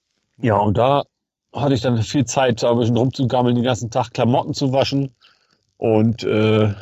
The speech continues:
weil ich hab ja jetzt auch nicht für drei Wochen Sachen mit, sondern immer so für Tage. Äh, ja, und dann mal den Tag so ein bisschen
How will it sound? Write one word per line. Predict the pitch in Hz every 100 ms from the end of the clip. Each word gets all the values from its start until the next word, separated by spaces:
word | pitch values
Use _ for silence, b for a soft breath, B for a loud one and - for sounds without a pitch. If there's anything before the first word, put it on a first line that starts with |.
| B B -
weil | 117
ich |
hab | 113 117
ja |
jetzt | 110 -
auch | 110
nicht | 104
für | 107
drei | 104
Wochen | 110 107 98
Sachen | 107 107
mit, | 104 - -
sondern | 117 107
immer | 110 107
so | 101
für | - 95 - _
Tage. | - 120 113 139 - B B B B B B B 98
Äh, | 104 107 107 104 _ _ -
ja, | 82 82 - _ _ -
und | 107
dann | 110
mal | 107
den | 104
Tag | - 101
so | -
ein | 101
bisschen | 95 101 92